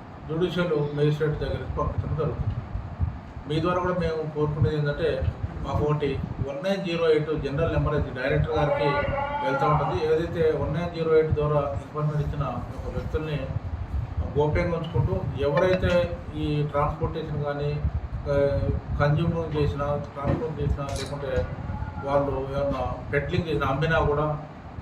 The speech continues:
చట్టరీత్యా నేరం కాబట్టి వాళ్ళ పేర్లని వాళ్ళ మీద యాక్షన్ తీసుకుంటాము. ఎవరైనా ఇన్ఫర్మేషన్ ఇచ్చిన వాళ్ళని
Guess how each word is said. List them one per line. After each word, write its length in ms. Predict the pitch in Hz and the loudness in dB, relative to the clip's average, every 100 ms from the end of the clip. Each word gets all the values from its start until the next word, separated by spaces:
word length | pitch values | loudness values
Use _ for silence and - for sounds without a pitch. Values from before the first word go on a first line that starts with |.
| - - | -10 -8
చట్టరీత్యా 480 | - 143 160 170 156 | -2 0 0 -2 0
నేరం 280 | 147 147 143 | 2 2 2
కాబట్టి 240 | 135 135 | 0 -2
వాళ్ళ 340 | 165 147 147 147 | 0 2 2 2
పేర్లని 760 | 147 156 160 175 175 165 - - - - - | 2 2 2 0 0 0 -2 -4 -6 -10 -6
వాళ్ళ 160 | 139 156 165 | 0 2 2
మీద 120 | 170 156 | 2 2
యాక్షన్ 240 | 147 151 151 | 2 2 -4
తీసుకుంటాము. 360 | 143 - 151 - 156 | -6 -6 -6 -4 -2
ఎవరైనా 240 | 156 156 147 | 0 0 -2
ఇన్ఫర్మేషన్ 420 | 165 175 180 165 | -2 -2 -4 -4
ఇచ్చిన 160 | 151 147 | -4 -2
వాళ్ళని 300 | 143 139 143 | 0 -2 -6